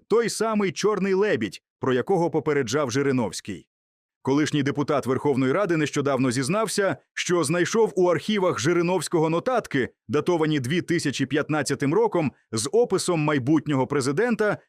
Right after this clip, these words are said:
що збігається з цією людиною один в один. Жириновський пояснював: «Справа не в містиці, а в політичних циклах. За його логікою, до дві тисячі двадцять шостого року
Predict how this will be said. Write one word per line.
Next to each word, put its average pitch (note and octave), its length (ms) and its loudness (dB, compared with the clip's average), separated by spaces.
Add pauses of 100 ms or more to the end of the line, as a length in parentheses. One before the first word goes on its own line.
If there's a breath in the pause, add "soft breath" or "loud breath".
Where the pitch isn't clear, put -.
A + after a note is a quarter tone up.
(100)
що F3 420 2
збігається F3+ 680 0
з - 60 -4
цією E3+ 380 0
людиною C#3+ 600 2 (140)
один B2+ 380 0
в B2 40 -2
один. A2 380 -2 (540)
Жириновський G#3 680 2
пояснював: A#2+ 720 -2 (180)
«Справа G#3 440 0
не F#3+ 140 2
в D3+ 60 0
містиці, A#2+ 680 -2 (280)
а C3 140 0
в - 80 -6
політичних G3 600 0
циклах. - 580 -6 (360)
За C#3 180 0
його E3 260 2
логікою, D#3 640 0 (260)
до F3+ 260 0
дві F3 240 -2
тисячі E3+ 460 -2
двадцять E3 440 -2
шостого E3 480 0
року F#3 420 0